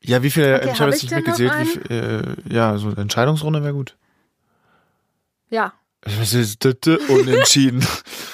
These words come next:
Speaker 1: So, ja, okay, cool, danke.
Speaker 2: Wir haben einen. Okay.
Speaker 1: Okay.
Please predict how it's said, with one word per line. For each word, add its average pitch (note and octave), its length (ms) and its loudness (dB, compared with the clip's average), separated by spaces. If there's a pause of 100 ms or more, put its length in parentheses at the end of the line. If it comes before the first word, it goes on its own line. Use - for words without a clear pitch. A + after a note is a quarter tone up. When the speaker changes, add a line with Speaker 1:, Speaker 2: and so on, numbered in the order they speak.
(260)
Speaker 1:
So, C#3 140 -2
ja, D3 160 6
okay, C#3+ 320 -4
cool, C3 160 0
danke. A2+ 300 -4 (640)
Speaker 2:
Wir D4 180 2
haben C4 180 0
einen. G#3 360 -6
Okay. C#4 260 -2
Speaker 1:
Okay. C3+ 240 0